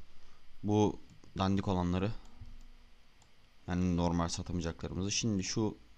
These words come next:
şunları satarsak tanesini, bir buçuk buradan. İki M'ye yakın bunları satmayacağım.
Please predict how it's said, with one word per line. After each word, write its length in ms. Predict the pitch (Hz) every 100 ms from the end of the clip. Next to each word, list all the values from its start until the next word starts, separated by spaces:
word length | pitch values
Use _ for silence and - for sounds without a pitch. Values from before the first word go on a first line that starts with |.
| - - - - -
şunları 320 | - 110 107
satarsak 680 | 95 113 120 107 101 - -
tanesini, 520 | - 92 85 - 120 139 - - - -
bir 80 | 123
buçuk 280 | 185 -
buradan. 360 | 104 98 95 123 - - - - - - 120
İki 300 | - 180 143
M'ye 160 | 127
yakın 380 | 120 160 160 156 - -
bunları 240 | 113 117
satmayacağım. 460 | 127 - 98 131